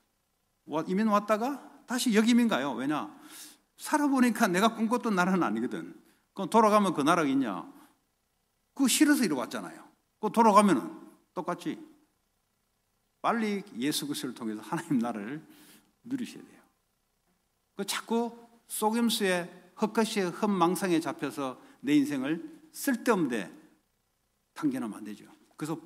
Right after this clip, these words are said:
부활의 생명, 부활의 삶, 아주 중요합니다. 자, 이제 마지막으로 이 생명을 내가 누리면서 가장 먼저 살리는 황금어장, 학교, 여러분 산업 현장을 놓고 기도하시기 바랍니다.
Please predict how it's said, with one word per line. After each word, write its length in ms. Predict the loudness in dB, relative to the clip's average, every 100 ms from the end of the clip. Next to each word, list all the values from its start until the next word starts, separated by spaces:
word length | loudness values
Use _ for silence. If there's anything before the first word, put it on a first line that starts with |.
| -10
부활의 720 | -4 0 0 0 0 -2 -4
생명, 520 | -4 -4 -4 -6 -8
부활의 640 | -8 -2 0 0 -2 -6 -10 -20 _
삶, 340 | -10 -8 -8 -12 _ _ _ _ _
아주 200 | -14 -12
중요합니다. 500 | -12 -12 -12 -20 _ _ _ -18 -14 -12 -10 -12 -12 -12
자, 420 | 4 8 8 6 2
이제 160 | 4 6
마지막으로 840 | 6 8 6 8 6 6 4 -8 -20 -2
이 280 | 6 8 8
생명을 840 | 4 0 4 4 4 4 2 2
내가 220 | 2 2 2
누리면서 720 | 2 2 2 0 -4 -10 -12 -18 _ _ _ -10
가장 360 | 0 2 4
먼저 540 | 4 4 2 2 -2 -12
살리는 840 | -14 -12 -6 -4 -2 -2 0 -2
황금어장, 920 | -4 -6 -4 -2 -2 0 0 -2 -8 -20 _ _ _
학교, 720 | -10 -8 -6 -4 -4 -6 -14 _ _
여러분 320 | -6 -2 -2 -2
산업 440 | 0 2 2 0
현장을 320 | -2 -2 0
놓고 680 | 0 0 -6 -6 -12 -20 _
기도하시기 500 | -6 -2 -2 -2 -6
바랍니다. 340 | -10 -12 -14